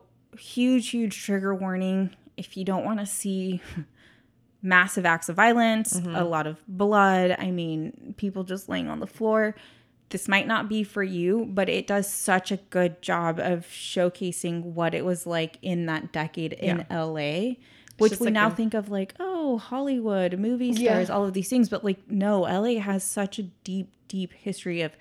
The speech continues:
Speaker 1: not just racism, but violence, police brutality. I mean,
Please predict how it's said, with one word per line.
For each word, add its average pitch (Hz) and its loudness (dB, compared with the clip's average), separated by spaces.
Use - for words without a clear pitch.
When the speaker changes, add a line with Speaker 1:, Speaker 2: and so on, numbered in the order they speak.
Speaker 1:
not 185 -6
just - -10
racism, 190 -2
but 170 -6
violence, 185 0
police 196 -2
brutality. 180 -2
I 185 -4
mean, 170 -2